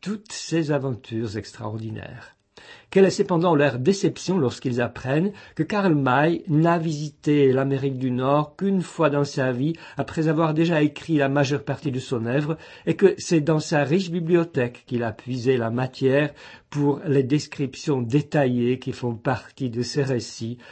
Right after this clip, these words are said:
et leur donnent un aspect d'authenticité. La révélation de la nature véritable de ses inspirations et aussi de la série des délits de sa jeunesse assombrit les dernières années de la vie de cet homme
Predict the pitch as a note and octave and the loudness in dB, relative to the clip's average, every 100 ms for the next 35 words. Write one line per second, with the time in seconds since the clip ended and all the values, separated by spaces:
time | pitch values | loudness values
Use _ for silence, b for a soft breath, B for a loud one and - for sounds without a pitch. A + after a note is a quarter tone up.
0 | B E3+ F3 D3+ B2 B2 A#2+ C3+ - C#3 | B -2 0 0 -2 0 0 -2 -2 -2
1 | A#2+ G#2+ - - A2+ G#2+ G#2 G#2 - - | 0 -4 -10 -8 -6 -6 -8 -10 -10 -12
2 | A#2+ - - - _ _ B B B B | -12 -12 -14 -18 _ _ B B B B
3 | D#3 G3+ G#3 F#3 F#3 G3+ E3+ D3 C3+ D3 | 2 4 4 2 0 0 2 2 2 -2
4 | D#3 B2+ C#3 D#3 - B2+ D3 D3 G#2+ G#2 | -2 -2 0 -2 -6 -2 -2 -2 -6 -8
5 | G#2 A2+ A2+ G#2 - A2 A2 - F3 E3+ | -10 -6 -8 -8 -8 -6 -6 -4 -4 -4
6 | B - C#3 C3 - B2 A#2 A2 - C#3 | B 4 4 4 -8 -8 -6 -6 -4 -4
7 | A#2+ A2+ A#2 B2 C3 A#2 B2 C3 A#2+ D3 | -4 -6 -2 0 0 -4 -6 -4 -2 0
8 | D3 F3+ F#3 B B B - G3 G3 F3 | 2 0 -2 B B B -2 -2 0 0
9 | D#3+ C3 A#2+ C3+ B2 A#2+ A2 A#2+ B2 B2 | 2 2 2 2 0 -2 -2 -2 -2 -2
10 | A#2 A2+ A#2 A#2 B2 A#2+ A#2 A#2+ A#2 A2+ | -2 -4 -4 -2 -2 -2 -2 -4 -6 -6
11 | B2 - A#2+ C3 D3 | -8 -4 -4 -2 -4